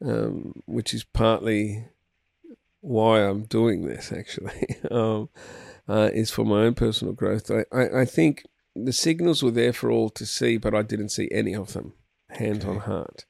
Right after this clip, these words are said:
Speaker 2: Mm.
Speaker 1: 'cause that was not the way I was wired. If we go all the way back to my childhood, it's not the way we're wired. We was wired just to work hard, be the first in the office and do the things.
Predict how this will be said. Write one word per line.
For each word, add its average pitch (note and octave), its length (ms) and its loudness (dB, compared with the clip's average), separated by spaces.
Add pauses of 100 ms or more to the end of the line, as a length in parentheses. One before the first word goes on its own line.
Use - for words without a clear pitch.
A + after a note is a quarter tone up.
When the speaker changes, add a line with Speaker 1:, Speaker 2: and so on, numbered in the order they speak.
(120)
Speaker 2:
Mm. E2+ 200 -18
Speaker 1:
'cause G#2 160 -4
that A2 160 4
was A2 160 -2
not A2+ 280 4
the A#2 80 2
way G#2+ 300 4
I G#2 40 4
was G#2+ 280 0
wired. D#3 400 2
If G#2 140 -8
we G2+ 60 -8
go G2+ 200 2
all A2+ 220 6
the B2 80 2
way A#2+ 160 4
back A2+ 240 -2
to B2+ 100 -6
my A#2 160 0
childhood, C3 720 0 (440)
it's - 160 -12
not A2+ 300 2
the A2+ 80 -4
way G#2+ 240 2
we're G2 100 4
wired. F#2 380 -2
We G2 80 -4
was G#2+ 320 -4
wired A2+ 380 4
just A2 240 -8
to - 80 -6
work A#2+ 380 6
hard, A2 440 0
be F#2 100 -4
the - 80 -8
first A#2 380 0
in A#2+ 80 0
the G#2+ 140 0
office G#2 420 -4
and G2+ 140 -4
do G#2+ 180 4
the A2 140 -4
things. G#2+ 280 -6